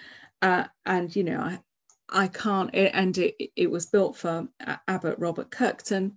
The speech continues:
and the architect was John Wastell. And really, it, famously, of course, the, the architect, uh, the designer of, of King's College Chapel, Cambridge. And really, I can't recommend visiting this highly enough as an alternative because it's free,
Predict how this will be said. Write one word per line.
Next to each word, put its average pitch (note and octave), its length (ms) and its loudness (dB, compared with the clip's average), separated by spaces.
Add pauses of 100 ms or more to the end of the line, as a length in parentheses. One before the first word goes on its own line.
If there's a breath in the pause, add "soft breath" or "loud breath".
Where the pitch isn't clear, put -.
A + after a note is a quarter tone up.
(520 loud breath)
and G#3 180 6
the G3 60 4
architect F#3+ 480 0
was E3 140 -10
John D#3 260 -4
Wastell. D#3+ 560 -6 (600 loud breath)
And G3 280 4 (300)
really, A#3 560 8 (100)
it, - 200 2 (480)
famously, F#3 520 4
of E3 120 -8
course, E3 340 -4
the, E3+ 220 -2
the E3+ 160 -4
architect, E3 640 -6 (180)
uh, D#3+ 260 -4
the F3+ 100 -4
designer E3 800 -6
of, D#3+ 380 -2
of E3 200 -6
King's E3 280 -6
College E3 380 -4
Chapel, E3 320 -8
Cambridge. D#3+ 680 -6 (760 loud breath)
And A3 260 2
really, A#3+ 340 8
I F3+ 140 4
can't A#3+ 360 2
recommend G#3 520 2
visiting F#3+ 460 2
this F3+ 180 -4
highly G3 400 2
enough E3 500 -6
as F3+ 200 -2
an F3 60 -4
alternative E3+ 880 0
because E3+ 380 -2
it's - 160 -4
free, G#3 480 4